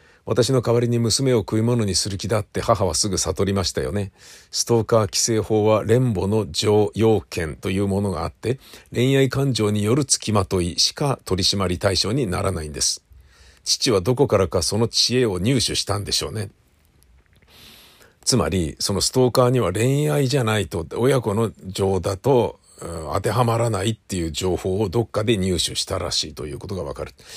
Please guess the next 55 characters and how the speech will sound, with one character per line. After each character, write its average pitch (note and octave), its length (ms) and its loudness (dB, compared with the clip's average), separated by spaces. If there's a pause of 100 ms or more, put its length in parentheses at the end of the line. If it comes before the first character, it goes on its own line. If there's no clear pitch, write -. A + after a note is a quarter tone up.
(220)
急 D3+ 240 4
い C3+ 60 4
で G#2+ 100 0
デ G#2 120 0
ィ A2+ 80 4
ー A#2 40 2
ブ B2 140 2
イ A2+ 80 0
等 G2+ 340 0 (240)
支 - 300 0
援 A#2+ 140 0
措 A2 180 0
置 G2+ 160 -4
を G#2 80 0
申 F#2+ 240 -2
請。 E2 340 -2 (1040)
警 B2+ 140 4
察 B2 320 4
に B2 140 0
も A2+ 180 0
相 F2+ 240 0
談。 D#2+ 260 -6 (280)
住 A#2+ 180 0
民 B2 160 0
票 A#2 240 2
閲 G#2 220 -2
覧 G#2+ 180 0
を A2 80 0
父 - 300 -2
に F2+ 100 0
対 F#2 240 0
し - 80 -2
て G#2 80 -2
制 G#2+ 240 2
限 G2+ 160 0
し F2 120 0
ま F2 100 -6
し - 80 -4
た。 - 160 -8 (100)
さ A#2+ 160 0
て、 E2 260 -4 (800)
こ - 140 0
の A#2+ 100 6
後 G#2+ 220 2
ど C3 260 6
う A2 40 2
な G2 120 0
っ E2+ 40 -8
た A2 180 2
と D2+ 120 -2
思 E2+ 200 -4
い E2 60 -6
ま D#2+ 100 -4
す - 160 -2
か？ A#2+ 220 -6